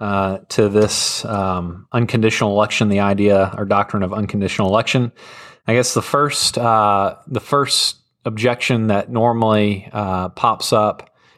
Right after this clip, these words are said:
is, uh, election can lead to spiritual arrogance.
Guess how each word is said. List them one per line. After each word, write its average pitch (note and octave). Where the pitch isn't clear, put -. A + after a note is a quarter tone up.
is, G2
uh, G2+
election G#2
can F#2+
lead G2+
to -
spiritual G2+
arrogance. A#2+